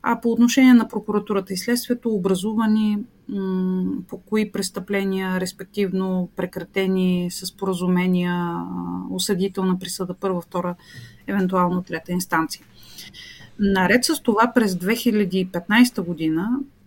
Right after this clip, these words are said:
по отношение на главния прокурор беше предвидено, а, той да представя и други доклади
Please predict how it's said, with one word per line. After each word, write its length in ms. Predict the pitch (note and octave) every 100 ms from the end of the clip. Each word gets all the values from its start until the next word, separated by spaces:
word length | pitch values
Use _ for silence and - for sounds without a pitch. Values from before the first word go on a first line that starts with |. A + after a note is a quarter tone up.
| - - -
по 100 | G#3
отношение 400 | F#3+ G3 C4 C#4
на 80 | G#3+
главния 360 | G#3 G#3+ G3+
прокурор 340 | F#3 F#3 A#3+ B3+
беше 360 | G3+ A3 -
предвидено, 800 | F#3+ F#3 F#3+ B3 A#3+ A#3+ A#3+ A#3+ -
а, 300 | G#3+ F#3+ F#3+ F#3
той 340 | - A3+ A#3 -
да 220 | F#3+ G3
представя 520 | - F3+ - A3 A3+
и 100 | G#3+
други 380 | F3 A3+ C4 A3+
доклади 580 | F3 - E3 D3 D3+ A#3